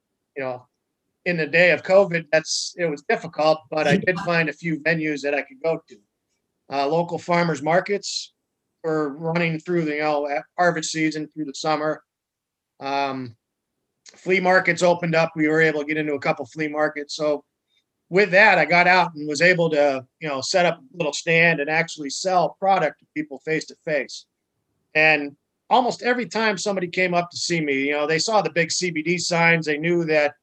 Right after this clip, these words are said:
uh, they knew what I was selling. But if they didn't know anything about it and they talked to me about it,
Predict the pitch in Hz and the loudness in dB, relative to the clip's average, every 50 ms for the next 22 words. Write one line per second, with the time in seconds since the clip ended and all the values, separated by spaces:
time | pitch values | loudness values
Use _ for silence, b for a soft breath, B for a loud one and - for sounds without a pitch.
0 | 156 151 143 139 131 123 - _ _ _ _ _ _ _ _ - 165 190 233 220 | -6 -4 -4 -4 -4 -8 -12 _ _ _ _ _ _ _ _ -10 -6 -4 0 0
1 | 185 165 147 131 123 - - 175 160 147 135 117 - _ _ _ _ _ _ _ | 2 2 0 0 -2 -2 0 2 2 2 0 -2 -8 _ _ _ _ _ _ _
2 | _ _ - 151 151 156 160 - 170 165 175 185 214 254 226 180 175 180 202 220 | _ _ -2 0 0 0 -2 -6 -10 -6 -4 -2 0 0 2 4 4 4 6 4
3 | 220 214 202 185 208 220 233 240 - _ _ - 175 156 151 147 139 - 180 190 | 4 2 2 2 2 2 2 0 -4 _ _ -4 -4 -2 -2 -2 -2 0 2 4
4 | 214 220 - - 175 160 151 143 131 127 135 131 135 135 131 135 131 - | 4 4 2 -2 -6 -4 -2 -2 -2 -2 -2 -2 0 0 0 0 -2 -4